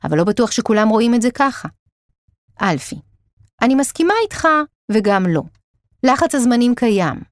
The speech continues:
אבל במציאות יש באיזשהו שלב התייצבות. כשמסעדה מתחילה להתרגל לשעות ולצורת העבודה של עצמה, מתחיל להיות הרבה יותר נוח. ואילו בסדרה הכל מאוד חד.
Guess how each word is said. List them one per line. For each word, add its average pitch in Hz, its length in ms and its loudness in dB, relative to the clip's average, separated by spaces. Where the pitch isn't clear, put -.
אבל 170 200 2
במציאות 226 680 0
יש 254 180 0
באיזשהו 277 460 0
שלב 220 320 2
התייצבות. 220 720 -2
כשמסעדה 269 420 2
מתחילה 311 300 2
להתרגל 240 600 2
לשעות 208 460 0
ולצורת 185 420 0
העבודה 196 320 0
של 190 200 -2
עצמה, 277 480 0
מתחיל 269 240 0
להיות 269 180 2
הרבה 208 160 2
יותר 196 240 0
נוח. 175 540 -2
ואילו 208 180 2
בסדרה 240 480 0
הכל 240 280 0
מאוד 208 240 0
חד. - 420 0